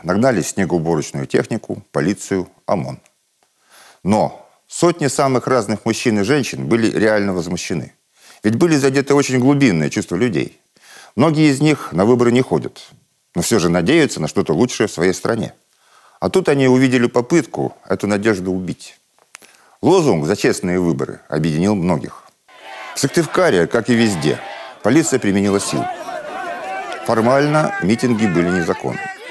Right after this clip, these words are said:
Но был ли результат? Формально нет. Избиркомы не разогнали. Выборы признали законными. Никого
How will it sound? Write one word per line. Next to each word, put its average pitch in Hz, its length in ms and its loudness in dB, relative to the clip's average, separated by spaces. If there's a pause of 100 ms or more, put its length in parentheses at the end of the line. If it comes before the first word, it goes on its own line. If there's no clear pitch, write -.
(340)
Но 85 220 0 (840)
был 92 200 0
ли 98 280 0 (120)
результат? 92 560 -4 (1040)
Формально 85 760 -2 (440)
нет. - 180 -6 (720)
Избиркомы 98 540 -2
не 98 100 0
разогнали. 101 480 -2 (560)
Выборы 123 460 2 (180)
признали 76 420 -2
законными. 76 640 -4 (520)
Никого - 600 -2